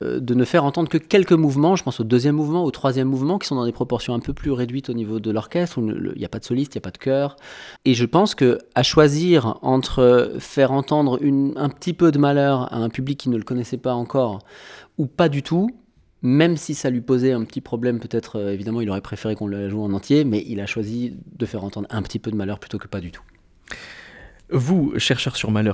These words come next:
Speaker 2: qui êtes aussi, euh, chef d'orchestre, est-ce que en dirigeant une pièce, euh, complétée, il faut faire sentir où finit, euh, l'original, où commence la complétion ?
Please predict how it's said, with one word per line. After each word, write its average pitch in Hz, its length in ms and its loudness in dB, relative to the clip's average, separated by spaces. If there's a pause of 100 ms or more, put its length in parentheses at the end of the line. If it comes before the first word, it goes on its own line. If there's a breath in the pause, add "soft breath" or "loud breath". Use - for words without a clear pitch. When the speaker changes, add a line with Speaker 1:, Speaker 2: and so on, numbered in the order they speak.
Speaker 2:
qui - 80 -4
êtes 101 160 -2
aussi, 123 560 2
euh, 101 160 4
chef 113 220 -2
d'orchestre, 120 500 -4
est-ce 147 180 -2
que 214 240 4
en 123 200 4
dirigeant 139 680 0
une 110 220 -2
pièce, 139 560 0
euh, 101 300 6
complétée, 127 960 2
il 120 160 4
faut 214 320 0
faire - 340 -2
sentir 139 680 0 (420 loud breath)
où 180 200 6
finit, 139 720 2
euh, 104 220 4
l'original, 113 640 2
où 131 100 0
commence 117 500 0
la 101 60 -2
complétion ? 98 640 -6